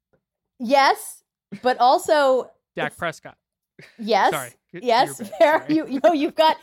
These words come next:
Speaker 1: you're bringing up names that make a lot of sense. I'm gonna bring up a name we maybe haven't talked about in a while, and that is one Rashard Robinson. Other people might say this
Speaker 2: What?
Speaker 1: is like an Alden Smith revenge game.
Speaker 2: What?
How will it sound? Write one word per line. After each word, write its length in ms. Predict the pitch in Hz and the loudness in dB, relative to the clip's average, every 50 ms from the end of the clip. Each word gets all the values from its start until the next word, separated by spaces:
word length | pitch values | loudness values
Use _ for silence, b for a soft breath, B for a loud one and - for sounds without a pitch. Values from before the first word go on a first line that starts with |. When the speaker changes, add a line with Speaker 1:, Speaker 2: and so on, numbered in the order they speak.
| _ _ - | _ _ -10
Speaker 1:
you're 300 | 220 240 294 349 381 311 | -6 -2 -2 -2 -2 -2
bringing 320 | - 359 359 339 339 302 | -4 -6 -6 -4 -2 0
up 160 | 311 277 240 | 0 0 -2
names 480 | 220 240 254 247 254 254 277 294 285 240 | -4 -6 -6 -4 -4 -4 -4 -4 -4 -4
that 160 | 247 202 220 | -4 -4 -4
make 180 | 240 233 220 226 | -4 -6 -6 -6
a 40 | 202 | -4
lot 280 | 196 214 220 220 226 226 | -2 0 0 0 0 -2
of 100 | 233 233 | -4 -6
sense. 440 | - - 170 156 147 - - _ _ _ _ _ _ _ | -4 -4 -4 -4 -6 -10 -16 _ _ _ _ _ _ _
I'm 180 | - 247 285 311 | -2 0 0 0
gonna 200 | 349 349 339 302 | 0 -2 -4 -2
bring 220 | 247 269 254 240 | -2 -2 -4 -2
up 120 | 240 226 240 | -4 -6 -8
a 60 | 240 | -8
name 300 | 226 226 226 220 220 208 | -8 -6 -6 -6 -8 -8
we 180 | 196 214 214 208 | -10 -10 -10 -8
maybe 320 | 208 214 202 196 208 208 | -8 -8 -8 -8 -8 -6
haven't 260 | 226 220 185 175 190 190 | -4 -4 -4 -4 -6 -6
talked 220 | 233 214 208 202 | -4 -4 -4 -4
about 160 | 202 214 185 | -4 -4 -4
in 60 | 196 | -4
a 40 | 202 | -4
while, 240 | 190 190 185 185 175 - | -4 -4 -2 -2 -4 -4
and 160 | 185 180 190 | -8 -8 -6
that 160 | 220 220 226 | -4 -4 -4
is 180 | 240 226 226 208 | -4 -8 -10 -8
one 380 | 208 208 202 202 190 185 190 - _ _ _ _ _ _ 190 | -6 -4 -4 -4 -4 -6 -8 -12 _ _ _ _ _ _ -10
Rashard 540 | 208 208 - - 240 220 220 226 226 214 | -10 -10 -8 -4 -4 -2 -2 -2 -4 -4
Robinson. 640 | 208 202 196 185 175 175 165 160 - 156 - 147 143 _ _ _ B B B B B B B B B B B B B B _ _ _ _ - | -4 -4 -4 -4 -4 -8 -12 -14 -16 -16 -16 -18 -20 _ _ _ B B B B B B B B B B B B B B _ _ _ _ 0
Other 280 | 277 330 320 453 480 466 | 2 2 2 2 0 0
people 280 | - 415 381 381 349 | 0 0 0 0 0
might 240 | 311 311 277 277 - | -2 -2 -2 -2 -4
say 140 | - 262 247 | -4 -4 -4
this 120 | 220 226 | -4 -4
Speaker 2:
What? 120 | 190 180 202 | -6 -6 -4
Speaker 1:
is 60 | 220 | -4
like 160 | 214 208 - | -4 -4 -4
an 100 | 240 214 - | -6 -4 -2
Alden 340 | 214 214 220 214 220 214 | 0 0 0 -2 -4 -8
Smith 380 | 208 - - 226 247 247 254 - | -8 -10 -8 -6 -4 -4 -4 -4
revenge 480 | 240 262 254 214 262 262 277 262 240 269 | -6 -6 -2 0 0 0 0 0 0 0
game. 180 | 262 254 254 | 0 0 0
Speaker 2:
What? 220 | 285 320 - - | 0 -2 -4 -4